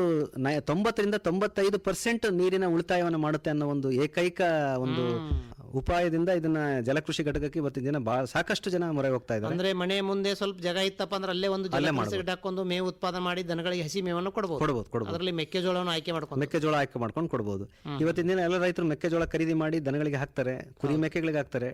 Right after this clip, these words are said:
Speaker 1: ಟಗರು
Speaker 2: ಹ್ಮ್.
Speaker 1: ಮರಿಗಳಿಗೆ ಹಾಕ್ತಾರೆ.
Speaker 2: ಮೆಕ್ಕೆಜೋಳವನ್ನ ಈಗ ಏನ್ ಮಾಡ್ತಾರೆ, ನುಚ್ಚು ಮಾಡಿ ದನಗಳಿಗೆ ಹಾಕ್ತಾರೆ.
Speaker 1: ಹೌದು.
Speaker 2: ಮೆಕ್ಕೆಜೋಳವನ್ನ ನುಚ್ಚು ಮಾಡಿ ದನಗಳಿಗೆ ಹಾಕೋದಕ್ಕೂ ಅಥವಾ
Speaker 1: ಹ್ಮ್.
Speaker 2: ಮೆಕ್ಕೆಜೋಳವನ್ನ ಹೈಡ್ರೋಫೋನಿಕ್ಸ್
Speaker 1: ಹ್ಮ್.
Speaker 2: ಅಲ್ಲಿ ಬೆಳೆದು ಮೇವು ಮಾಡಿ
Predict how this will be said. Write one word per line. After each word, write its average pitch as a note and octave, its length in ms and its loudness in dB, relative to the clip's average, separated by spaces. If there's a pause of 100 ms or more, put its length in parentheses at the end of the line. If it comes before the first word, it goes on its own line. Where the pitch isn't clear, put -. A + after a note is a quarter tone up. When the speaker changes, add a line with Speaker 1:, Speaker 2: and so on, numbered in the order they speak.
(120)
Speaker 1:
ಟಗರು C#3+ 220 0
Speaker 2:
ಹ್ಮ್. D#3 120 0
Speaker 1:
ಮರಿಗಳಿಗೆ D#3 300 0
ಹಾಕ್ತಾರೆ. B2+ 680 -6
Speaker 2:
ಮೆಕ್ಕೆಜೋಳವನ್ನ A3 720 2
ಈಗ G#3 160 2
ಏನ್ G3 120 0
ಮಾಡ್ತಾರೆ, F3 280 -4
ನುಚ್ಚು F3+ 300 -4
ಮಾಡಿ F3 200 -2
ದನಗಳಿಗೆ D3+ 340 -4
ಹಾಕ್ತಾರೆ. A2+ 400 -10
Speaker 1:
ಹೌದು. C3 240 0
Speaker 2:
ಮೆಕ್ಕೆಜೋಳವನ್ನ G3 560 -2
ನುಚ್ಚು F#3+ 300 -2
ಮಾಡಿ F#3 260 0
ದನಗಳಿಗೆ E3+ 340 -2
ಹಾಕೋದಕ್ಕೂ D#3+ 520 -4
ಅಥವಾ G3+ 300 -4
Speaker 1:
ಹ್ಮ್. F3+ 60 -2
Speaker 2:
ಮೆಕ್ಕೆಜೋಳವನ್ನ G#3+ 540 0
ಹೈಡ್ರೋಫೋನಿಕ್ಸ್ F#3+ 640 -2
Speaker 1:
ಹ್ಮ್. F#3 60 0
Speaker 2:
ಅಲ್ಲಿ F#3+ 220 -2
ಬೆಳೆದು F3 420 -2
ಮೇವು F3 240 0
ಮಾಡಿ F3 400 -2